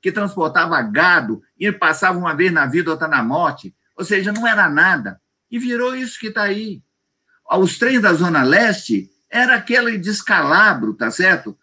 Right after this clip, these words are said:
É, é, inclusive de, de mortes e coisa. E, e, e virou, é uma coisa, é o suprassumo? Não, não é. Mas já é muito melhor do que já foi. Ou seja, é, você implantar uma linha nova,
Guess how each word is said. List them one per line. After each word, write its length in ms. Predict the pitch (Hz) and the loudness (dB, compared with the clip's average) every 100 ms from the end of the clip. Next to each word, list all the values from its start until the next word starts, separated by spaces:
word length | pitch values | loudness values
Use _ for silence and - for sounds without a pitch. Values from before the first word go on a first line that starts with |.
| _ - | _ -6
É, 80 | 143 | -4
é, 320 | 123 131 107 | -2 -4 -4
inclusive 680 | 101 90 95 90 92 156 | -6 -8 -10 -10 -10 -10
de, 180 | 170 92 | -10 -14
de 200 | 78 85 85 | -16 -20 -10
mortes 560 | 90 120 - - 95 95 | -4 -2 -2 -2 -4 -2
e 140 | 101 110 123 | -2 -2 -2
coisa. 240 | 170 185 _ _ _ | 0 -2 _ _ _
E, 220 | 214 - - | -4 -4 -2
e, 280 | 220 - 220 | -4 -4 -2
e 20 | |
virou, 560 | 226 277 254 285 277 | 2 2 2 2 2
é 180 | 254 254 | 4 4
uma 240 | 269 262 208 | 4 2 2
coisa, 300 | 262 247 226 | 0 2 2
é 300 | 180 202 254 | 2 2 2
o 200 | 240 170 | 2 0
suprassumo? 680 | - 214 180 151 - 240 196 | 0 -2 0 -2 0 0 2
Não, 200 | 147 143 | 2 2
não 300 | 180 208 170 | 2 2 4
é. 260 | 175 - _ _ _ - | 2 0 _ _ _ -4
Mas 300 | 131 151 135 | 2 4 4
já 160 | 156 160 | 4 2
é 200 | 180 175 | 2 0
muito 640 | 160 165 196 247 214 180 | 0 2 4 4 2 0
melhor 520 | 170 143 143 165 - _ _ | 2 2 2 0 -4 _ _
do 180 | 123 147 | -4 -4
que 160 | 139 160 | 0 -2
já 160 | 170 | -2
foi. 320 | 165 123 104 - | -4 -2 -2 -4
Ou 120 | 143 | -6
seja, 400 | 139 151 107 92 _ _ _ _ _ - | -2 -2 -2 -8 _ _ _ _ _ -8
é, 240 | 139 120 | -6 -6
você 340 | 135 180 175 247 | -2 -2 0 0
implantar 500 | 240 202 160 143 147 | -2 -2 -4 -2 -2
uma 160 | 143 | 0
linha 400 | 120 123 147 120 | 0 0 -2 -2
nova, 580 | 104 120 135 98 - 104 | 0 0 -2 -4 -10 -16